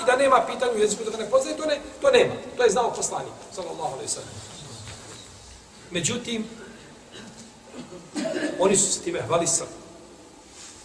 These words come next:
I kada neko priča danas, kada se čita taj, taj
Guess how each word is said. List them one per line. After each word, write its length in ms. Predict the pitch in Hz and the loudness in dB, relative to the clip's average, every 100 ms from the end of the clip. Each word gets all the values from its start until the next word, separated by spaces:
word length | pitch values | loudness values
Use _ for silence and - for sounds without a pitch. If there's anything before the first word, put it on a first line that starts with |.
| - - - - - - - | -20 -20 -20 -20 -20 -20 -8
I 140 | 151 151 | -6 0
kada 180 | 165 | 2
neko 220 | 208 208 - | 2 2 0
priča 460 | - 240 - 160 | -2 -4 0 2
danas, 300 | 170 202 - | 2 2 2
kada 160 | 175 156 | 2 0
se 100 | 147 - | -2 -4
čita 240 | 196 185 | -2 -2
taj, 260 | 147 170 151 | 2 0 2
taj 180 | 170 | 0